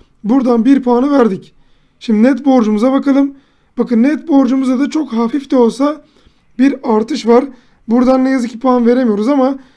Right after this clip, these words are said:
net borcun çok iyi olduğunu da söylemem gerekir. Şimdi net borcumuz zaten negatif olduğu için, e, öz kaynaklara göre iyi kalacaktır.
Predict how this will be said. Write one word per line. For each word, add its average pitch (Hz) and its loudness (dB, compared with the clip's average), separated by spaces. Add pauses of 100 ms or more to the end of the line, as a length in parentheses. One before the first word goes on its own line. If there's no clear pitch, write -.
(220)
net 269 0
borcun 233 2
çok 269 -6
iyi 247 0
olduğunu 214 0
da 262 -2
söylemem 247 -2
gerekir. 233 -4 (840)
Şimdi 226 2
net 269 0
borcumuz 262 0
zaten 269 2
negatif 233 0
olduğu 233 0
için, 262 -2 (420)
e, 220 -4
öz 233 2
kaynaklara 240 0
göre 233 0
iyi 202 -6
kalacaktır. 254 -2